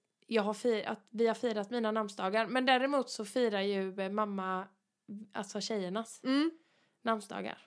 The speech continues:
Speaker 1: Så där att det ändå är, men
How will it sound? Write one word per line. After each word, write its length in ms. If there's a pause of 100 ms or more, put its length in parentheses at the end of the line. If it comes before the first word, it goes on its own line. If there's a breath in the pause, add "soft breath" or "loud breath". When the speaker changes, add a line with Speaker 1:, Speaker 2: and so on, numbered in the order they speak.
(1040)
Speaker 1:
Så 120
där 180
att 200
det 60
ändå 300
är, 120
men 260